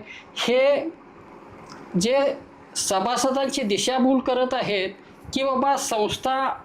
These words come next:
नफ्यात आहे, हे काही, ए, सीएना हाताशी धरून यांनी कागदोपत्री नफ-, संस्था नफ्यात असल्याचं भासवलं आहे,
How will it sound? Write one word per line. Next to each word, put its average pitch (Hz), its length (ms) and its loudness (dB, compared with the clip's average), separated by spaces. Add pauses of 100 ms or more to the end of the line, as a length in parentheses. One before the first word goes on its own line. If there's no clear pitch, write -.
(120)
नफ्यात 190 560 2
आहे, 175 280 -2 (160)
हे 190 160 -2
काही, 208 640 0
ए, 220 180 0
सीएना 220 540 0
हाताशी 226 560 -2
धरून 208 400 0 (320)
यांनी 214 240 -2
कागदोपत्री 233 1120 -2 (400)
नफ-, 196 460 0
संस्था 208 460 -2
नफ्यात 240 420 -2
असल्याचं 247 520 0
भासवलं 240 460 -2
आहे, 185 340 -6